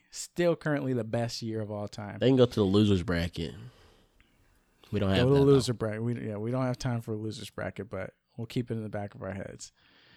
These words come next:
Speaker 1: Twenty sixteen.
Speaker 2: Give me
Speaker 1: This
Speaker 2: the
Speaker 1: year's
Speaker 2: rundown.
Speaker 1: all right. This
Speaker 2: This is
Speaker 1: year's all
Speaker 2: okay,
Speaker 1: right.
Speaker 2: yeah.
Speaker 1: But there's some, there's some big stuff. I mean, we got Uncharted four. We got Inside. Overwatch is a big one, obviously. Titanfall two, I think, is pretty big.
Speaker 2: Pretty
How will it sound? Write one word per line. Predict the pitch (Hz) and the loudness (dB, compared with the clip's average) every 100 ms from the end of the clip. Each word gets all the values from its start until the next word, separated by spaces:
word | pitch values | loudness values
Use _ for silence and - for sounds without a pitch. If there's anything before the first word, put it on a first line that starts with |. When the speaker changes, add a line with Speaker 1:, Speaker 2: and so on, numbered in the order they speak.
| _ _ | _ _
Speaker 1:
Twenty | - 175 202 | -2 2 2
sixteen. | 190 160 147 - 107 95 107 _ _ _ | 2 0 -2 -10 -10 -12 -14 _ _ _
Speaker 2:
Give | 92 | 2
me | 101 | 4
Speaker 1:
This | 104 | 6
Speaker 2:
the | |
Speaker 1:
year's | - 214 165 | 8 8 8
Speaker 2:
rundown. | 147 | 6
Speaker 1:
all | |
right. | 120 101 107 _ _ _ - | 6 0 -6 _ _ _ -8
This | 170 | 0
Speaker 2:
This | |
is | 127 | 6
Speaker 1:
year's | 190 185 | 6 8
all | 131 | 8
Speaker 2:
okay, | 113 | 6
Speaker 1:
right. | 82 78 | 4 0
Speaker 2:
yeah. | 78 82 87 - | -2 -4 -6 0
Speaker 1:
But | |
there's | 147 180 | 2 2
some, | 165 151 | -2 -4
there's | 196 190 | -4 -2
some | 156 | -2
big | 120 107 | -2 -4
stuff. | - 101 98 113 | -6 -6 -6 -6
I | 123 | -4
mean, | 123 | -2
we | 123 | 4
got | 160 147 | 4 4
Uncharted | 143 - 147 143 | 0 -2 0 0
four. | - 127 113 117 - _ - - _ | -2 -2 0 -2 -6 _ -20 -20 _
We | 120 | -4
got | 117 123 | 0 2
Inside. | 139 139 - 131 120 120 117 - _ _ | 2 0 2 2 4 4 2 -4 _ _
Overwatch | 139 156 160 143 143 151 | 6 8 8 8 6 4
is | 135 | -2
a | |
big | 131 123 | 0 0
one, | 120 120 117 - | 0 -4 -6 -8
obviously. | 127 117 117 - 117 | -6 -4 -6 -8 -10
Titanfall | - 143 143 139 139 - | -4 -2 -2 0 -2 -2
two, | 143 131 | -2 -2
I | 120 | -2
think, | 123 123 | -6 -8
is | 117 - | -10 -8
pretty | 131 117 | -6 -4
big. | 107 110 107 104 _ - | -2 -2 0 -2 _ -18
Speaker 2:
Pretty | - | -14